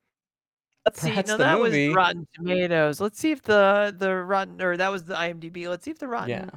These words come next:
Speaker 1: Tomatoes list holds up to the same caliber here. Mac and Me is the number one for there. It was rated four percent on, uh, on Rotten Tomatoes.
Speaker 2: Material
Speaker 1: Um,
Speaker 2: Girls.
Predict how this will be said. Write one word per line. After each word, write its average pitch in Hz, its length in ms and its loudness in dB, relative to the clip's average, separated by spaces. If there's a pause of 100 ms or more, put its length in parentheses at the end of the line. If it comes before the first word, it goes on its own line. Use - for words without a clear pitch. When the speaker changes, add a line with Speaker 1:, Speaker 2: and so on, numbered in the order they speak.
Speaker 1:
Tomatoes 175 540 -10
list 143 480 -12
holds 147 400 -16
up 151 220 -10
to 180 100 -20
the 170 100 -18
same 156 360 -14
caliber 156 600 -8
here. 131 300 -4 (720)
Mac 165 340 2
and 175 180 0
Me 170 260 -4
is 147 240 -6
the 143 340 -8
number 147 260 -2
one 143 180 0
for 139 140 -6
there. 143 280 2
It 135 40 -2
was 131 140 -6
rated 131 240 -4
four 147 340 -2
percent 131 760 -10 (800)
on, 143 420 -8
uh, 120 440 0
on 135 440 -8
Rotten 135 300 -2
Tomatoes. 143 640 -10
Speaker 2:
Material 180 640 -8
Speaker 1:
Um, 143 180 -4
Speaker 2:
Girls. - 760 -6